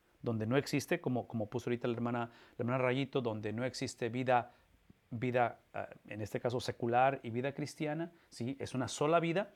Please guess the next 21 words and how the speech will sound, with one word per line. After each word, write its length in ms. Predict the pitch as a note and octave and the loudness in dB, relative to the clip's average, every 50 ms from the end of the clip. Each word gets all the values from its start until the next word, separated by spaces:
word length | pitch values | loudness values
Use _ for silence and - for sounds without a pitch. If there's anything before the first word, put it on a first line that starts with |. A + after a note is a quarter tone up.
| - - - | -20 -12 -10
Observen 480 | - A2 - - D3 C#3+ D#3+ F3 F3 D#3+ | -8 -4 2 4 4 6 6 4 2 4
que 400 | - D#3 D3 C#3+ D3 - - _ _ _ _ _ - | 6 6 6 6 6 2 -8 _ _ _ _ _ 4
de 80 | C3 | 6
la 60 | A#2+ | 6
misma 140 | A#2+ C3 D3 | 8 8 8
manera 260 | D#3+ D#3+ D3 C#3 D3 | 8 8 8 8 8
es 100 | C3+ - | 6 6
en 80 | C#3+ C#3 | 4 0
el 100 | C3 - | 0 4
cuerpo, 320 | - G3+ A3+ A3+ - - | 6 6 6 6 6 2
o 40 | G#2+ | 0
sea, 280 | - - A#2+ G2 - - - - _ _ | 2 2 2 2 0 -4 -12 -20 _ _
la 160 | - B2+ A#2 | -2 0 2
lengua 460 | A2+ A#2 C#3 D#3 D#3+ D3+ F3 F3+ E3+ - | 4 6 6 6 6 6 6 6 6 4
afecta 640 | A2+ - - G#3+ G#3+ - - - C3+ B2+ B2 - _ _ _ _ _ | -2 2 4 4 2 4 2 2 2 2 2 -2 _ _ _ _ _
el, 240 | - D3 C#3+ C3+ B2+ - - | 2 2 2 2 0 -2 0
la 200 | D3 C#3+ B2+ - | 2 2 2 2
totalidad 440 | C3+ - C3+ B2+ B2+ B2 E3 G3+ | 0 -2 0 0 2 2 2 2
de 80 | G3 E3 | 4 2
la 120 | C3+ B2 | 2 2
persona, 500 | - A#2+ A2+ - - B3+ B3+ F#3 - - | 0 -2 -4 -2 0 0 0 -2 -4 -10